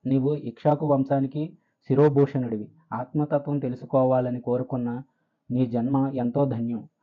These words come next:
నేటి నుంచే నీవు మరత్తు అనే పేరుతో ప్రసిద్ధి చెందుతావు. నీవు అడిగిన ఆత్మతత్వం సాక్షాత్తు భగవంతుడి స్వరూపం. దాన్ని ఎంత వర్ణించినా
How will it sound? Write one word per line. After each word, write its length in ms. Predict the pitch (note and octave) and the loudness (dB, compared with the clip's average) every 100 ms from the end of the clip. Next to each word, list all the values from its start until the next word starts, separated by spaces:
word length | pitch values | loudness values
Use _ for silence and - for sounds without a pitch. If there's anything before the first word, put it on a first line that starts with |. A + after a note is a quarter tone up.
| _ - | _ -4
నేటి 240 | B2+ C#3 | 0 4
నుంచే 500 | C3+ C3+ C#3+ C#3+ C#3 - | 4 4 4 2 2 2
నీవు 280 | C#3 C3 C#3+ | 2 4 2
మరత్తు 420 | B2 C3+ C#3+ D#3 | 2 0 2 4
అనే 220 | D3 C#3 | 4 2
పేరుతో 500 | B2 B2 C3 C3+ C3 - _ - | 0 -4 0 0 0 -2 _ -6
ప్రసిద్ధి 380 | B2 A#2 C#3+ C#3 | -4 0 0 0
చెందుతావు. 520 | C3+ A#2+ B2 A2+ A2 - - | -2 -2 -2 -2 -4 -10 -2
నీవు 220 | B2+ C3+ | 2 4
అడిగిన 260 | B2+ C3+ D3+ | 4 4 4
ఆత్మతత్వం 640 | B2 B2+ C#3+ C#3+ C3+ C3+ | 2 0 -2 0 0 -2
సాక్షాత్తు 680 | C#3 A#2 A#2+ C#3+ C3 - C3+ | -2 -4 -2 -4 -4 -2 -2
భగవంతుడి 540 | A#2+ A2+ B2+ C#3 C#3+ C3+ | 0 -2 -2 -2 -2 -4
స్వరూపం. 520 | - A#2 B2 A#2 A2 _ _ _ _ A#2 | -2 -4 -4 -8 -10 _ _ _ _ 0
దాన్ని 300 | B2+ C#3 C3+ | 2 4 2
ఎంత 220 | A2+ A#2 | 0 2
వర్ణించినా 680 | C#3 C3 C3+ C3 B2+ C#3 | 4 4 2 0 -2 -2